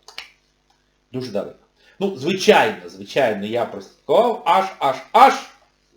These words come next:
<laughs> тільки до вісімнадцятого століття. Е, є якісь дані, але там складно щось скласти. Все-таки інтернет то інтернет, але.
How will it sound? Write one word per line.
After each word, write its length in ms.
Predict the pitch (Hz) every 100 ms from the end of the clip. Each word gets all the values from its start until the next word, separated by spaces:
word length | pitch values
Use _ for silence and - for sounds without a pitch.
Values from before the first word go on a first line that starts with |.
| - - -
<laughs> 240 | 190 -
тільки 280 | - - 196
до 100 | 165
вісімнадцятого 580 | 147 156 147 127 127 127
століття. 420 | - 120 - - - - - - - - - -
Е, 300 | 151 143 135 117 117
є 420 | 131 180 254 247 202
якісь 300 | - 185 151
дані, 1000 | 175 185 170 160 156 147 135 127 107 - - - _ -
але 240 | 143 190
там 360 | 196 170 139 110 _ _ - - - - 110 - _
складно 500 | - - 160 127 110
щось 320 | - 98 -
скласти. 500 | - - 98 - -
Все-таки 520 | 101 127 123 - 110 101
інтернет 640 | 104 107 135 135 135 -
то 60 | 127
інтернет, 580 | - 135 147 170 - -
але. 180 | -